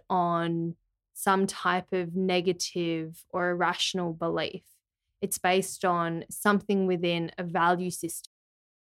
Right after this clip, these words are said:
we derive. And so, you know, taking that example, recognizing that I have this fear, but then recognizing that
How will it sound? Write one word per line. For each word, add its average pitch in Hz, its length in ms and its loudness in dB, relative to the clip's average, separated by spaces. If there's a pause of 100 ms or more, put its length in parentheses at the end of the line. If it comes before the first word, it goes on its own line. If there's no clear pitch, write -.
(380)
we 160 220 -6
derive. 151 680 -6 (1200)
And 214 180 6
so, 185 460 4 (680)
you 220 120 4
know, 180 120 2
taking 233 460 2
that 180 140 4
example, 175 1000 0 (640)
recognizing 196 960 2
that 175 100 2
I 170 80 0
have 190 380 -2
this 185 260 -2
fear, 175 320 0
but - 240 -2
then 196 240 4
recognizing 175 1160 -2
that 160 500 -2